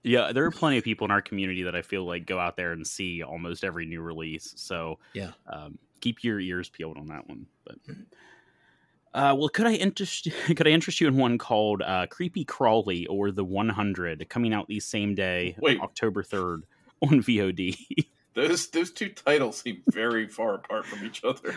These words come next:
Speaker 1: I, w-, Creepy Crawly gives me the vibe that this was the original, like, "We're gonna put a working title on this thing."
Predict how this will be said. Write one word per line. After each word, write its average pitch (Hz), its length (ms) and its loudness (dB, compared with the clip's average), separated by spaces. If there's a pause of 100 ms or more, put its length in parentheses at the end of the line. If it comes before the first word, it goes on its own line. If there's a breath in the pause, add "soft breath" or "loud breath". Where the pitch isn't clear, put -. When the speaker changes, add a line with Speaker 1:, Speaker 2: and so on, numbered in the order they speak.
(160)
Speaker 1:
I, 151 180 4
w-, 151 260 -2
Creepy 269 340 6
Crawly 147 420 0
gives 123 280 2
me 120 120 6
the 107 200 2
vibe 98 580 4 (220)
that 95 500 2
this 123 260 -2
was 110 200 -2
the 107 160 2
original, 101 680 -2
like, 90 460 -2
"We're 127 140 0
gonna 113 100 2
put 117 220 -2
a - 20 2
working 98 480 -4
title 95 420 0
on 85 200 -4
this 85 180 -8
thing." 82 360 -8